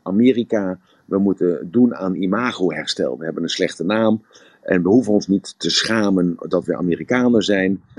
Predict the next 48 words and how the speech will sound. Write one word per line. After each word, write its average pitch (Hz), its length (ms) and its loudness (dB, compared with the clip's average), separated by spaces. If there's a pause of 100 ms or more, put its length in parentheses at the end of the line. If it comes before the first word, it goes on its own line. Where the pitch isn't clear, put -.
Want 80 140 -6
we 82 100 -2
zijn 80 220 -2
altijd, 87 520 0
eh, 78 120 -2
positief 107 400 2
bezig 90 220 2
geweest 85 180 -2
met 85 100 -4
de 92 80 0
wereldvrede. 90 640 0
En 78 100 -8
natuurlijk 98 320 -2
hebben 92 200 -4
we 87 60 -2
daar 87 100 -8
fouten 82 300 -6
gemaakt. 76 760 -12
We - 100 -4
zijn 87 140 0
altijd 98 240 -4
een 80 80 -6
voorbeeld 95 360 2
geweest 78 300 -2
economisch. 120 960 0
Natuurlijk 117 360 2
hebben 95 180 2
we 87 60 -2
daar 87 100 0
fouten 82 340 -2
gemaakt. 82 680 -6
We - 60 -6
zijn 92 160 2
altijd 98 220 -2
een 82 60 -4
voorbeeld 87 320 0
geweest 80 340 -2
van 71 180 -4
voortrekkers. 117 680 2
Ja, 85 100 0
natuurlijk 117 320 4
hebben 101 180 4
we 95 60 0
daar 95 160 -2
fouten 85 200 2
in 82 100 0
gemaakt. 78 680 -6
Maar 120 360 2